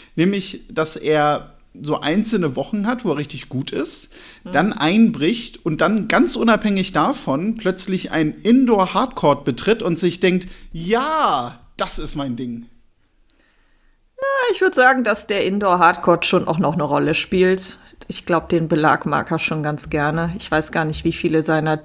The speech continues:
Speaker 2: Titel er, müsste man mal nachgucken, kann ja mal machen,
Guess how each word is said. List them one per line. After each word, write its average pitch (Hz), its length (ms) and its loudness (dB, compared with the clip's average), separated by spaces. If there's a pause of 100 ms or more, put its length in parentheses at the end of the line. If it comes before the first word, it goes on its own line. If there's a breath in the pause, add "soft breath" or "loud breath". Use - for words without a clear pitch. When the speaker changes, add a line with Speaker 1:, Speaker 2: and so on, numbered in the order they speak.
(480)
Speaker 2:
Titel 170 380 0
er, 165 380 4
müsste 165 260 -6
man 143 160 -2
mal 143 120 -2
nachgucken, 151 600 -2 (120)
kann 156 160 -2
ja 151 120 -2
mal 147 140 0
machen, 160 380 0